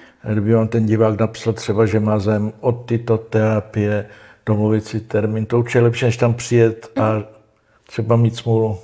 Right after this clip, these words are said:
Speaker 2: No, je lepší určitě se dopředu informovat a případně si rezervovat termín. Na tu diagnostiku, jak říkala babička, jsou dopředu hodně dlouho obsazené,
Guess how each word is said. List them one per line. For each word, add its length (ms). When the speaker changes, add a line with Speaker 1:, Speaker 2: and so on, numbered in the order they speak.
Speaker 2:
No, 120
je 80
lepší 300
určitě 380
se 120
dopředu 360
informovat 840
a 180
případně 440
si 120
rezervovat 460
termín. 340
Na 60
tu 120
diagnostiku, 680
jak 120
říkala 440
babička, 380
jsou 160
dopředu 420
hodně 260
dlouho 340
obsazené, 640